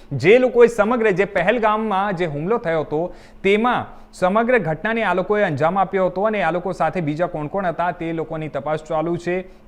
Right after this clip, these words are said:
તેમાં ભારતીય સેના અત્યારે હાલ કાર્યવાહી કરી રહી છે અને એ કાર્યવાહીના અંતે જ આજે જણાવી દઈએ કે એ કાર્યવાહી હેઠળ આજે જે તપાસ ચાલી રહી હતી તેમાં સેનાને એક ગુપ્ત માહિતી મળી હતી કે જે આતંકવાદીઓ છે તે એક વિસ્તારમાં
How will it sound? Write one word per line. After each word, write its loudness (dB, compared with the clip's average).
તેમાં -2
ભારતીય -2
સેના -6
અત્યારે -4
હાલ 0
કાર્યવાહી 0
કરી 4
રહી 0
છે -6
અને -2
એ 0
કાર્યવાહીના -2
અંતે -2
જ -4
આજે -2
જણાવી -4
દઈએ -4
કે -6
એ -4
કાર્યવાહી 0
હેઠળ 2
આજે 0
જે -2
તપાસ -2
ચાલી 0
રહી 0
હતી -4
તેમાં -4
સેનાને -2
એક -4
ગુપ્ત -4
માહિતી -4
મળી 2
હતી -4
કે 2
જે 0
આતંકવાદીઓ 0
છે 0
તે 0
એક -4
વિસ્તારમાં 0